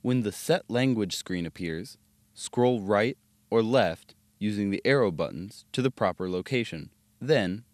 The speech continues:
press the OK button. Confirm the location by pressing the number one button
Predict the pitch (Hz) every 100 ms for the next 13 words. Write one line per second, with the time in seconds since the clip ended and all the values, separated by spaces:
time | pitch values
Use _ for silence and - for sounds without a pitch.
0 | _ - 110 - 113 - 101 - 131 110
1 | 87 57 60 - _ - 139 - 160 196
2 | 208 208 - 101 - 85 117 _ _ 104
3 | - 123 127 110 98 107 127 107 87 107
4 | 165 120 85 - 80 95